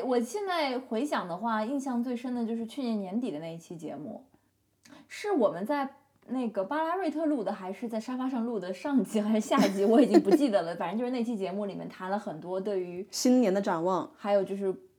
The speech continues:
Speaker 1: 工作的一些 frustration。
Speaker 2: 嗯。
Speaker 1: 嗯。
Speaker 2: 你想说明什么呢？你当时的所有的这个，呃，抱怨什么预言都
Speaker 1: 不是，
Speaker 2: 成为了事实？
Speaker 1: 这是，这是一个量变引起质变的一个过程。
Speaker 2: 嗯。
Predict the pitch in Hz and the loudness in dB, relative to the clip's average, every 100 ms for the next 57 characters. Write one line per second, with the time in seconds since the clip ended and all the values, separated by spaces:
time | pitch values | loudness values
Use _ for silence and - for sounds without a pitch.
0 | _ - 226 233 247 202 170 175 175 175 | _ -2 2 2 4 2 0 -8 -8 -10
1 | 175 170 170 - - - 202 - 202 202 | -8 -8 -10 -14 -10 -4 -4 -4 -4 -2
2 | 220 214 - 175 185 190 220 202 160 - | -2 -6 -6 -4 -2 -2 -2 -4 -6 -12
3 | _ _ _ _ _ _ _ _ _ _ | _ _ _ _ _ _ _ _ _ _
4 | _ - 202 240 220 202 262 240 269 165 | _ -2 2 4 2 2 2 2 0 0
5 | 170 175 175 226 220 214 202 202 220 185 | 0 0 2 2 2 2 2 2 4 4
6 | 180 196 185 180 175 - - _ - 170 | 6 6 6 6 2 -8 -20 _ -4 -2
7 | 160 - 226 208 196 175 175 175 185 214 | 2 6 8 8 6 4 2 0 -2 0
8 | 185 165 165 175 185 185 180 180 180 - | 4 4 4 6 8 8 8 6 4 2
9 | - _ _ _ 240 233 233 247 240 240 | -6 _ _ _ -2 6 10 10 10 8
10 | 247 - 175 180 277 359 339 302 233 254 | 6 2 2 4 2 -2 -4 -2 0 -2
11 | 269 294 240 233 214 180 208 185 160 220 | 0 0 0 0 0 -2 -4 -6 -6 -6
12 | 190 175 151 156 165 180 165 - - 180 | -4 -6 -6 -8 -6 -6 -8 -10 -4 0
13 | 165 160 | 2 0